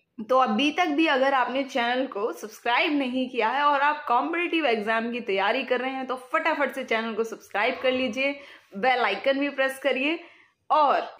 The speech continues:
वीडियो को स्किप नहीं करना है, क्योंकि ज़्यादा लंबा वीडियो है नहीं और सारी की सारी बात आपके बहुत ही ज़्यादा काम की होने वाली है।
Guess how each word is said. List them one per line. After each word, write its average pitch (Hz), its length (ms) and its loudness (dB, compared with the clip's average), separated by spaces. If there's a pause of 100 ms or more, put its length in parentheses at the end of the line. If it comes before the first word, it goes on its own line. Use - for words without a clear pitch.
(240)
वीडियो 262 380 0
को 269 340 2
स्किप - 460 -4
नहीं 240 320 -2
करना 202 280 0
है, 208 80 -4
क्योंकि 285 240 -4
ज़्यादा 202 320 0
लंबा 233 260 0
वीडियो 214 320 -2
है 220 300 -2
नहीं 233 200 -4
और 269 180 -2
सारी 302 420 -2
की 320 160 0
सारी 233 360 -4
बात 202 420 -2
आपके 196 280 -2
बहुत 202 560 0
ही 226 60 -2
ज़्यादा 202 280 2
काम 190 320 -2
की 196 120 -6
होने 190 220 -4
वाली 170 260 -4
है। 156 140 -12